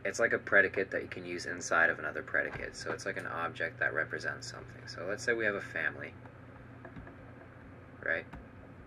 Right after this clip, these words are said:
Now, family consists of people, so we might have some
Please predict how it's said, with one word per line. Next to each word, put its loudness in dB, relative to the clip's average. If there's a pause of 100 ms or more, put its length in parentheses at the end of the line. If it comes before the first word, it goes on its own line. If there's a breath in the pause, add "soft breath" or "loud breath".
(160)
Now, 4
family 4
consists -2
of -6
people, 0 (960 loud breath)
so 2
we 0
might 2
have 4 (220)
some -4